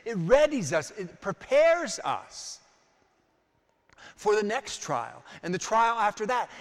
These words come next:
and it accumulates. So over the course of our lives, we become stronger and stronger in our faith, not despite the trials and the tests, but because of them. And not only then for us,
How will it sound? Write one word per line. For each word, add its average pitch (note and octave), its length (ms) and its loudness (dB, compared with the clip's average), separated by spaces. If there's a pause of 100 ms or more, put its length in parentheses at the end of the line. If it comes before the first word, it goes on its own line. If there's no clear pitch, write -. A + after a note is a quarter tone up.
(100)
and G#3 120 -4
it G3 120 0
accumulates. G3 1120 -4 (160)
So A3+ 180 -2
over B3+ 240 0
the G#3+ 120 -2
course - 400 -4
of A3 100 -2
our A3+ 160 4
lives, C4 340 0 (180)
we A3 100 -6
become G3 280 -4
stronger C4+ 720 -2
and G#3 160 -12
stronger C4 760 0 (380)
in C#4+ 240 -4
our F#3+ 220 2
faith, C#3+ 420 -6 (240)
not C4+ 200 -2
despite D4+ 680 -2
the F#3+ 80 -2
trials C3 720 -6 (220)
and E3 120 -8
the D#3+ 60 -4
tests, G3+ 420 -6
but F#3 160 -6
because D4+ 640 -4
of B2+ 200 -6
them. B2 280 -12 (380)
And G3+ 100 -2
not D4+ 220 2
only D4 180 -4
then G#3+ 180 0
for - 320 -4
us, C#4 600 0